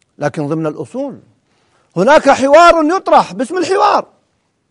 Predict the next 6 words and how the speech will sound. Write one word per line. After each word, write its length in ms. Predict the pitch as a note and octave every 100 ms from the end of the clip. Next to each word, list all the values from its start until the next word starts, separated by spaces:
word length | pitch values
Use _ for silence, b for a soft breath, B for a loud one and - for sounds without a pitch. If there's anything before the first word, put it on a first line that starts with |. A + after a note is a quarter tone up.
| _ _ _ _
لكن 320 | C3+ E3+ E3+
في 60 | E3+
الحقيقة 480 | D#3+ - A3+ F#4 F#4+ _ _ _ _ _ _
هو 100 | D3
هزيمة، 600 | C#3 C#3 E3+ E3 B2 G2+ _ _ _ _ _ _
تلفيق. 540 | F#3+ F3+ C4+ B3+ -